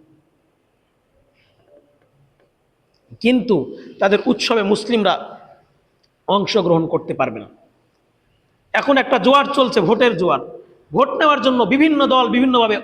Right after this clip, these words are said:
অমুস-, অমুসলিম হয়ে যাচ্ছে। আজকে সরল মনা মুসলিমদেরকে এই শুভেচ্ছা বিনিময়ের মাধ্যমে তারা মুসলিমদেরকে ধোঁকা দিচ্ছে, অথচ বলছে যে আমরা এটা এই পিঠ, ওই পিঠ,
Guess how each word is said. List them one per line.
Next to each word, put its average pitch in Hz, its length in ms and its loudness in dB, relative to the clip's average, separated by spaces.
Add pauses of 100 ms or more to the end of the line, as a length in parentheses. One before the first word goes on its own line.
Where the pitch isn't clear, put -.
অমুস-, 262 300 -2 (260)
অমুসলিম 311 480 2
হয়ে 220 140 2
যাচ্ছে। 196 300 -2
আজকে 143 360 -6 (1160)
সরল 302 300 2
মনা 302 180 4
মুসলিমদেরকে 277 720 2 (2250)
এই 233 120 2
শুভেচ্ছা 285 420 0
বিনিময়ের 277 380 4
মাধ্যমে 226 520 0 (1600)
তারা 214 500 0 (160)
মুসলিমদেরকে 247 540 2
ধোঁকা 214 240 2
দিচ্ছে, 165 400 -6 (460)
অথচ 226 260 0
বলছে 214 340 2
যে 208 60 -2
আমরা 196 220 0
এটা 196 160 -2
এই 214 220 0
পিঠ, 214 220 -8
ওই 185 120 0
পিঠ, 196 180 -8